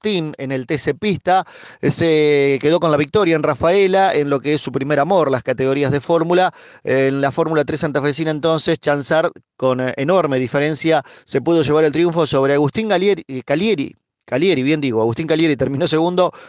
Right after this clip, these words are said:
y Freddy Di Giorgio, el santafesino del hombre de Frank, el piloto metalúrgico Andrea, que terminó tercero. Ambos, Calieri y Di Giorgio, completaron de esta manera su mejor resultado en la Fórmula tres santafesina. Cuarto terminó Nico Cejas,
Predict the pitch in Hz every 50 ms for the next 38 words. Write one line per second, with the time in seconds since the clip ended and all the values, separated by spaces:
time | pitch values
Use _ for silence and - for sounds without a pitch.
0 | - _ - 151 165 151 - 226 247 247 233 220 190 180 170 - - 196 160 143
1 | 127 - 143 131 143 147 139 139 143 135 151 147 - - 208 202 202 196 185 165
2 | 151 147 147 147 151 165 165 156 156 151 147 - - 180 185 196 190 160 - -
3 | - - - _ - - 135 143 143 139 127 147 147 165 160 - 165 151 151 131
4 | 156 151 160 160 147 156 143 160 165 165 175 185 185 160 156 127 151 143 143 156
5 | 160 175 165 - 190 180 190 214 240 240 226 214 - - 208 233 240 233 208 170
6 | - - - 143 151 160 180 196 196 190 180 180 - - 156 156 160 165 151 165
7 | 196 202 202 185 170 202 190 151 - - - - - - _ _ _ - - 160
8 | 151 156 160 147 175 180 170 160 165 - 175 160 160 170 180 175 156 - 156 151
9 | 151 143 - 170 165 160 156 - - 151 147 127 170 170 165 170 170 151 - -
10 | - - _ - - 147 156 151 - - 160 160 151 151 143 143 - - 147 135
11 | - 143 131 110 127 117 131 127 123 - - 120 117 123 131 127 175 175 175 175
12 | 165 143 156 147 156 156 160 165 175 165 196 185 165 - 214 202 - 214 208 190
13 | -